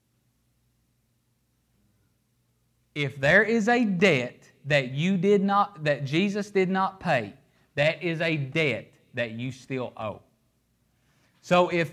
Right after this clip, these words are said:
under the law, the pronouncement was punishment, if Jesus wasn't punished by the judge on the cross,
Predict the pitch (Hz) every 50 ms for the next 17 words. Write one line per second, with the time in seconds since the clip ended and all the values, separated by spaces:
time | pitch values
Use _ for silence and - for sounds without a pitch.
0 | - - _ _ _ _ _ _ 156 180 202 220 214 226 214 180 165 175 160 156
1 | 147 147 156 165 175 185 196 208 220 208 - _ _ _ _ _ _ _ _ _
2 | _ _ _ _ _ _ _ - 139 156 143 - 165 151 147 147 160 175 185 175
3 | - - 180 180 170 139 151 151 147 143 131 127 120 - - _ - 165 170 180
4 | 190 202 202 - - 214 220 220 - _ _ _ _ _ _ _ _ _ _ _
5 | _ _ _ _ _ _ 165 165 151 127 131 123 131 165 202 233 247 226 254 240
6 | 247 - 208 214 220 214 208 214 220 247 - - 190 185 196 208 220 226 226 -
7 | - _ - _ _ _ _ _ _ _ 135 160 165 175 190 202 185 196 165 139
8 | 131 170 180 190 208 220 220 208 208 - - - _ _ _ _ 147 165 185 196
9 | 202 196 190 - - 196 196 202 214 233 240 226 - - -